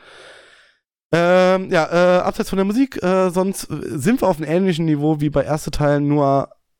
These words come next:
Bösewicht hat mir, wie gesagt, nicht so gut gefallen und ein bisschen zu lang ist er auch. Plot, Plotholes, gut, das hatte der erste auch.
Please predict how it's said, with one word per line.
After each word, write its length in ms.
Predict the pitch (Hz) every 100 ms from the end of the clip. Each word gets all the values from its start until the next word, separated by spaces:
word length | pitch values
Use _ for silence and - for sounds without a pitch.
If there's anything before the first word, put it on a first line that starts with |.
| _ _ _
Bösewicht 520 | 117 151 160 156 147 -
hat 120 | -
mir, 140 | 131
wie 60 | 127
gesagt, 200 | 131 -
nicht 120 | 143
so 100 | 147
gut 120 | 143
gefallen 600 | - - 127 131 131 - _ _ _ _ -
und 180 | 131 131
ein 60 |
bisschen 220 | 123 120 113
zu 100 | 110
lang 240 | 110 120
ist 100 | 113
er 120 | 117
auch. 340 | 117 117 - _ _ _ _ _ -
Plot, 260 | - 113 - 123 190 - -
Plotholes, 520 | 117 - 113 113 -
gut, 180 | 123 113
das 120 | 107
hatte 160 | 110
der 100 | 110
erste 220 | 131 - 135
auch. 180 | 117